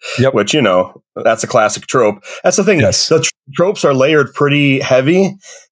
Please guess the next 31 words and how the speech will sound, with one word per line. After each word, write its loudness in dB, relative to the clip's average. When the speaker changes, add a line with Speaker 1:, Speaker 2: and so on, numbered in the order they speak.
Speaker 2:
in 2
the 2
Speaker 1:
Yep. -4
Speaker 2:
first, 0
like, 0
half 0
hour 2
of -2
the 0
movie, 2
which 0
just -2
pushes 0
your 2
expectations 0
in 0
a 0
specific -2
direction. 0
And 2
she 0
does 2
the 2
Speaker 1:
Right. -2
Speaker 2:
thing 0
that 2
we 0
love 2
to -2
complain 0
about 2